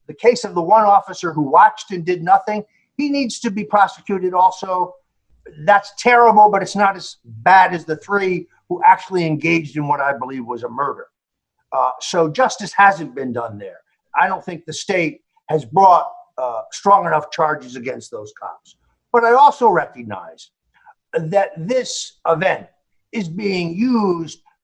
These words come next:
to legitimize anarchy and violence that has nothing to do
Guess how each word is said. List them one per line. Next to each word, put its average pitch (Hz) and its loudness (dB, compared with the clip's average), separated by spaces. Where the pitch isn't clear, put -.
to 180 -6
legitimize 165 2
anarchy 190 -2
and 147 -8
violence 160 4
that 160 -8
has 160 -8
nothing 190 -2
to - -18
do 147 -6